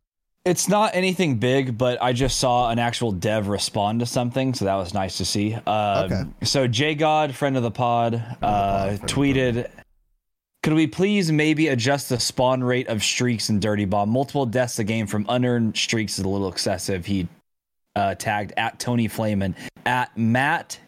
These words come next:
Speaker 1: K S, which is also a dev. So Matt responded, he said, "Way ahead of you." So in, like, the hour I played Dirty Bomb, I've had the same exact thought. Um, you open these little crates to get your uranium, right?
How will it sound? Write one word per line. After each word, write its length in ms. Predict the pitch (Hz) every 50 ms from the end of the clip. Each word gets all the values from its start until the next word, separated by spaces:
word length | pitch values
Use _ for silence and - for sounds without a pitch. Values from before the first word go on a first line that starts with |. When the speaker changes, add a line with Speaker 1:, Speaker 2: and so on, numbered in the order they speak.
| _ _
Speaker 1:
K 300 | - - 143 131 127 123
S, 400 | 113 92 82 - - - - - - -
which 200 | - 104 95 -
is 120 | 104 92 101
also 340 | 92 95 90 - 98 92 87
a 40 | 85
dev. 320 | 82 80 71 53 - - - - _ _ _ _ _ -
So 180 | - - 147 139
Matt 240 | 143 160 190 185
responded, 420 | 185 180 - - 170 156 151 147 143
he 60 | 139
said, 160 | 123 143 123
"Way 220 | 113 107 117 113 107
ahead 240 | 87 98 101 90
of 100 | 85 85
you." 180 | 90 87 - - - - _ _ _ _ _ _ _ _ _ _ _ _ _ _ - -
So 340 | - - 160 156 147 135 120 - - - - 120
in, 140 | - 156 147
like, 180 | 165 160 151
the 160 | 151 175 - 135
hour 320 | 147 165 180 202 208 196
I 100 | 180 175
played 320 | 170 - 180 170 156 127 101
Dirty 280 | 123 120 127 135 147
Bomb, 380 | 139 143 156 156 170 190 202 202 - - - - _ _ _ _ _ _ _ -
I've 320 | 139 139 147 151 135 123
had 240 | - 139 143 139 123
the 80 | 127 110
same 280 | - - 127 123 120
exact 360 | 117 104 92 107 104 101 - -
thought. 400 | - 95 82 69 - - - -
Um, 480 | 113 117 113 110 110 107 101 98 101 - _ _ _ _ _ _ _ _ _ _ _ _ _ _ _ _ _ _ _ _ _ _ _ _ _ _ _ _ _ _ _ -
you 220 | 143 165 175 170
open 400 | - 180 196 180 214 220 214 202
these 180 | 214 208 170 175
little 160 | 185 170 151
crates 480 | - - - 139 135 151 156 - - -
to 80 | -
get 160 | 117 127 127 123
your 160 | 120 117 110
uranium, 680 | 101 101 107 107 107 110 113 107 98 90 82 85 90 92
right? 240 | 98 110 127 -